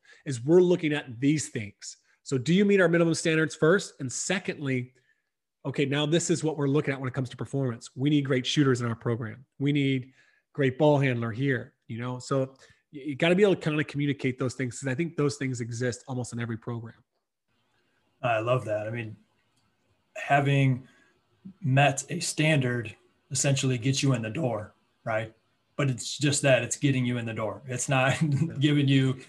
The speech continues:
Speaker 2: thirty out of the forty minutes in a game or whatever that, that might be. It's,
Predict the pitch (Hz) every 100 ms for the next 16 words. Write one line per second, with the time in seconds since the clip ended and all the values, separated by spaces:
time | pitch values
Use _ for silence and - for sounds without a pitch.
0 | _ - 151 143 139 135 131 131 - 139
1 | 131 131 131 127 - - 135 120 123 127
2 | 123 117 110 - - 123 - 117 117 117
3 | 117 113 110 - 101 120 110 117 113 123
4 | 113 131 131 -